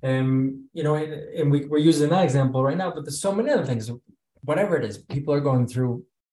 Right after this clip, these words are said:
we want to just be able to walk with people. And I think going back to what you asked about empathy, that's really what it is. And really ca-, caring for and loving people. And I think just all the judgment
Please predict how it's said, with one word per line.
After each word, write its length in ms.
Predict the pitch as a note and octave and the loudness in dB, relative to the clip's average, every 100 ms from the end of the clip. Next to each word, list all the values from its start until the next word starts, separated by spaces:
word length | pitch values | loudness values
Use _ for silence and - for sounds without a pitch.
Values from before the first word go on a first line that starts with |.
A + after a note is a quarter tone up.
| _ | _
we 120 | C#3 | -2
want 260 | C3+ C#3+ C3 | -2 -2 -6
to 80 | |
just 460 | C3+ C#3 - - - _ | -6 -6 -6 -12 -20 _
be 120 | C3 | -2
able 160 | C3 A#2+ | 0 -2
to 100 | B2 | -4
walk 280 | A#2+ A2+ - | -4 -4 -4
with 120 | A#2 | -10
people. 300 | A#2+ A#2 A2+ | -8 -10 -10
And 100 | C#3+ | -6
I 60 | D#3+ | -4
think 120 | D3 | -4
going 180 | D3+ D3 | -4 -2
back 180 | C#3 - | -4 -6
to 80 | B2+ | -10
what 120 | C#3 | -6
you 120 | D3 | -4
asked 220 | B2+ - | -4 -6
about 140 | E3+ D#3 | -10 -8
empathy, 360 | C#3+ C3 C3 | -8 -8 -8
that's 400 | C3+ C#3+ - - D#3+ | -8 -8 -12 -16 -8
really 200 | F3 F3 | -6 -4
what 200 | F#3+ F#3 | -4 -2
it 80 | |
is. 340 | A3+ F#3+ - - _ _ _ _ _ _ _ _ | -2 -4 -8 -18 _ _ _ _ _ _ _ _
And 340 | C3 B2+ C3 C3 F3 | -2 0 0 -4 -2
really 380 | D3+ D#3+ D#3+ | 0 2 0
ca-, 340 | - D3 D3 D3 | -4 -4 -4 -4
caring 400 | D#3 D#3 E3+ C#3+ | -4 -2 -2 -2
for 160 | D#3 | -4
and 120 | C#3+ C3+ | -2 -2
loving 300 | D3 D3+ D3 | -2 -4 -6
people. 520 | D3 D3+ D3 D3 A#2+ | -8 -2 -2 -2 -4
And 240 | C3 C3 B2+ | -8 -8 -6
I 100 | D3+ | -4
think 220 | F3 F3+ | -2 0
just 280 | E3 C3+ - | -2 -4 -8
all 220 | - E3+ | -4 -2
the 100 | F3 D3 | 0 0
judgment 580 | E3 E3 E3 F#3 F3+ | 2 2 0 -2 -4